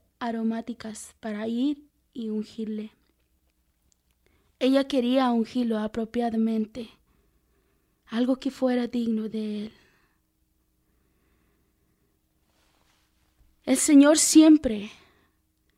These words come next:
honra a quienes lo honran.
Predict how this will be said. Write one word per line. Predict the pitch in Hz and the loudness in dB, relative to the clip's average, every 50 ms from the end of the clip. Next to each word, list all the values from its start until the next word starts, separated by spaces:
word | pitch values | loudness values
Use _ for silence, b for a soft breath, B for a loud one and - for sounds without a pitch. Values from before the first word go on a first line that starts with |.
| _ _ _ _ _ _ _ _ _ | _ _ _ _ _ _ _ _ _
honra | - 240 254 277 294 277 262 233 214 208 196 | 0 4 6 6 6 6 4 -2 -6 -6 -8
a | 208 | -10
quienes | - - 247 240 240 240 233 226 - - 233 | -8 -4 -2 -2 0 -2 -2 -4 -6 -6 -6
lo | 220 214 | -6 -6
honran. | 226 240 240 233 220 - - 185 208 | -6 -6 -6 -6 -8 -8 -12 -18 -20